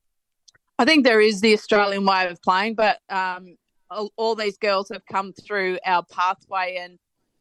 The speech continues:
um, they have been brought up with certain fundamental skill sets that are traditional to, um, the brand of, of Australia. But, you know, we've got different, different strengths across different players. And what we try to do is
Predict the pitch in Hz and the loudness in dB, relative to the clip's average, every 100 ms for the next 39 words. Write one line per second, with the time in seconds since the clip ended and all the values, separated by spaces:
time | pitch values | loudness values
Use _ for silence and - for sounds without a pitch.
0 | _ _ _ - 185 180 185 190 190 190 | _ _ _ 0 0 2 0 0 0 -2
1 | 208 - 202 196 190 180 202 185 - 208 | -4 -4 0 2 2 0 -4 -4 -6 -4
2 | 190 185 - 208 196 202 196 190 185 - | -4 -6 -4 -4 -4 -6 -4 -8 -8 -2
3 | 208 214 - 240 214 - 226 202 - _ | 0 0 0 0 0 -2 -2 0 -4 _
4 | _ 202 - 190 214 - 202 196 - - | _ -6 -6 -6 -8 -4 -4 -4 -4 -2
5 | 196 185 180 - 185 180 185 180 196 185 | 0 0 -2 -2 -2 0 -2 -4 -6 -4
6 | 190 185 196 196 190 185 _ - 185 196 | -2 -2 -2 -4 -6 -8 _ -4 -4 -8
7 | - 196 196 254 339 - - - - 208 | -2 2 2 2 -2 -6 -20 -10 -2 0
8 | 202 - - 220 202 190 196 196 208 180 | 0 -6 -12 -8 -2 -2 -2 -2 -2 -2
9 | - 196 - 214 190 - 190 226 220 226 | -6 -8 -4 -6 -6 -12 -6 -4 -2 -4
10 | 185 - 220 196 - 196 - 196 - 196 | -6 -6 -2 -2 -6 -12 -4 -4 -4 -10
11 | - 185 - 185 185 175 190 185 175 190 | -6 -8 0 2 2 -2 -6 -8 -6 -6
12 | - 190 180 175 185 180 180 | -2 0 0 -2 -4 -4 -6